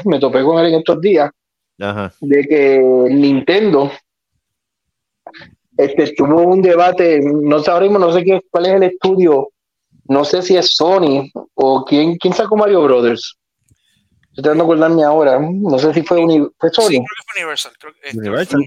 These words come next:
Speaker 3: fue Universal.
Speaker 2: sí.
Speaker 1: ¿Verdad? Pues Nintendo una vez más está, parece que tuvo un confrontamiento con algunos de los, de los productores en Universal, en Sony, no sé cuál de los dos es,
Speaker 3: Ujú.
Speaker 2: Ujú.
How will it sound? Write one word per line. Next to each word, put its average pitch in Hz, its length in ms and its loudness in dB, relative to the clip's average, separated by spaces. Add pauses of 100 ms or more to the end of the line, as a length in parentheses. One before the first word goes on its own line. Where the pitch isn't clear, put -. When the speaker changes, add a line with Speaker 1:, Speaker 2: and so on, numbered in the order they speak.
(260)
Speaker 3:
fue 120 100 -14
Universal. 170 220 -16
Speaker 2:
sí. 135 80 -6
Speaker 1:
¿Verdad? 139 180 2 (1700)
Pues 185 160 0
Nintendo 202 440 2
una 185 140 2
vez 190 140 2
más 196 220 0
está, 180 540 0 (120)
parece 147 220 0
que 185 80 2
tuvo 196 160 2
un 196 60 0
confrontamiento 180 1000 0 (560)
con 139 180 -2
algunos 139 300 2
de 180 60 4
los, 185 100 -2
de 170 340 2
los 151 120 2
productores 147 480 0
en 151 640 0
Universal, 147 500 0
en 131 40 -2
Sony, 185 240 0
no 151 100 0
sé 165 80 0
cuál 165 140 0
de 160 60 2
los 160 100 -2
dos 165 180 2
es, 185 60 -2 (580)
Speaker 3:
Ujú. 107 40 -16 (140)
Speaker 2:
Ujú. 104 100 -20